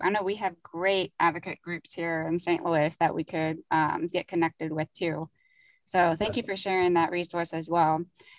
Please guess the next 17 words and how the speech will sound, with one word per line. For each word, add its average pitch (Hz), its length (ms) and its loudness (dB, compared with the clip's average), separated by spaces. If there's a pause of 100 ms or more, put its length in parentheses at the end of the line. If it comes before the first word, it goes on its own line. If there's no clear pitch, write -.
So, 202 460 6
um, 180 280 6
speaking 240 320 -4
of 240 120 0
workplaces 185 960 -2 (400)
and 190 300 4
employees, 190 680 2
how 247 220 -2
many 240 420 -2
or 185 240 -2
what 190 220 0
would 233 120 -4
you 220 80 -8
say 190 220 0
is 190 160 -2
the 190 80 -6
percentage 190 800 -2